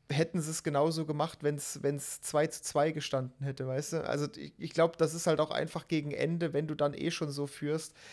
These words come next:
dass du dann doch ein bisschen runterschaltest und vielleicht nicht mehr so aufmerksam bist. Ich, ich weiß es nicht, ich kann's mir nur so vorstellen, ähm, dass man, dass man, dass die Jungs dann einfach vielleicht, äh, ein bisschen, äh, naja, Fokus verlieren klingt falsch, aber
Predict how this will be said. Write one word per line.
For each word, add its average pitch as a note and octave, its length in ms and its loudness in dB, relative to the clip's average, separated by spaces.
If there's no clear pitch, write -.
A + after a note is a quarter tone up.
dass C#3 180 0
du D3+ 60 -2
dann C#3 340 0
doch D#3 160 0
ein D#3+ 80 -2
bisschen D3+ 340 -2
runterschaltest D3+ 840 0
und C#3 160 -4
vielleicht C#3+ 280 0
nicht D#3 200 -4
mehr C#3 140 2
so C3+ 120 -2
aufmerksam C3 640 -2
bist. C#3+ 220 -4
Ich, - 180 -6
ich - 140 -6
weiß F#3+ 220 6
es G#3 120 -8
nicht, G3+ 200 -6
ich - 140 -12
kann's D#3 260 -2
mir D3 100 -4
nur C#3+ 140 -2
so C3+ 100 -4
vorstellen, D3+ 600 -2
ähm, C3 380 0
dass C#3+ 180 -2
man, C#3 380 -2
dass C#3 180 0
man, C3+ 380 -2
dass C#3 220 2
die C#3+ 60 0
Jungs D#3 200 0
dann C#3+ 120 0
einfach C#3 280 -2
vielleicht, C#3 400 0
äh, C3+ 320 2
ein D3 60 -10
bisschen, C#3+ 500 0
äh, C3 200 0
naja, C3 260 -10
Fokus D3 440 -2
verlieren C#3 380 0
klingt B2 240 -6
falsch, C#3 400 0
aber B2 300 2